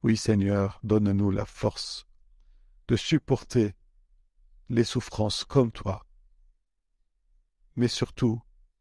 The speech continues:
de rester vrai, parce que tu veux que nous devenions libres. Libère-nous de tout mal, Seigneur, et fais-nous suivre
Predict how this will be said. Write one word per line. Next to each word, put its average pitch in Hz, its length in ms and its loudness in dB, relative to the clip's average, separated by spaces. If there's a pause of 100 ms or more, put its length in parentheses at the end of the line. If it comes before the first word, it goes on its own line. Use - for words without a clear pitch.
(540)
de 110 100 2
rester 107 540 0
vrai, 98 480 -2 (3000)
parce 107 200 -2
que - 120 0
tu 104 260 -2
veux 98 260 0 (1300)
que - 140 -2
nous 104 260 2
devenions 101 560 2
libres. 95 520 -2 (1300)
Libère-nous 113 580 4
de 104 140 -2
tout - 180 -2
mal, 95 260 0
Seigneur, 95 680 -4 (1040)
et 117 60 0
fais-nous 110 440 2
suivre 95 680 -2